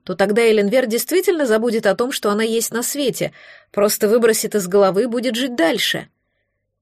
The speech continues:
«Я спасу свою дочь», подумала я и поняла, что молчу уже слишком долго. Как-то вдруг стало ясно, что уже сумерки, что среди деревьев зажглись фонари,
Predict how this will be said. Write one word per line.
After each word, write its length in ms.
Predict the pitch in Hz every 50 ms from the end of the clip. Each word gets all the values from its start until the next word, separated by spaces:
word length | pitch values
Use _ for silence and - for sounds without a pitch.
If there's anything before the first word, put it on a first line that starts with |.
| _ _ _ _ _ _ _ _ -
«Я 400 | 190 190 185 196 226 240 233 208
спасу 760 | - - - 202 190 - - - 220 247 262 262 240 - - _ _
свою 460 | - - - - 208 220 233 254 269
дочь», 520 | 247 233 262 302 247 170 - - - - _ _ _ _ _ _ _ _ _ _
подумала 420 | - 208 202 208 294 285 302 302 302
я 200 | 302 277 349 349
и 40 | 320
поняла, 340 | - 285 277 302 311 311
что 180 | 294 - - 294
молчу 340 | 277 277 277 277 - 320 320
уже 160 | 294 262 269
слишком 540 | 262 - 247 247 262 - - - 254 247 226
долго. 400 | 214 185 170 160 156 - - - _ _ _ _ _ _ _ _ _ _ -
Как-то 280 | - 285 302 - 320
вдруг 260 | 262 226 294 277 -
стало 300 | - - - 302 302 294
ясно, 460 | 285 277 254 311 349 330 330 - 226 196
что 240 | - - - 240
уже 160 | 247 233 254 254
сумерки, 540 | - - 339 349 277 208 175 165 - -
что 200 | - - - 180
среди 340 | 175 - 208 226 233 233 269
деревьев 520 | 226 233 254 262 294 311 262 285 277 - -
зажглись 520 | - 196 226 226 220 214 247 277 294 277 -
фонари, 500 | - 262 247 254 262 277 285 247 165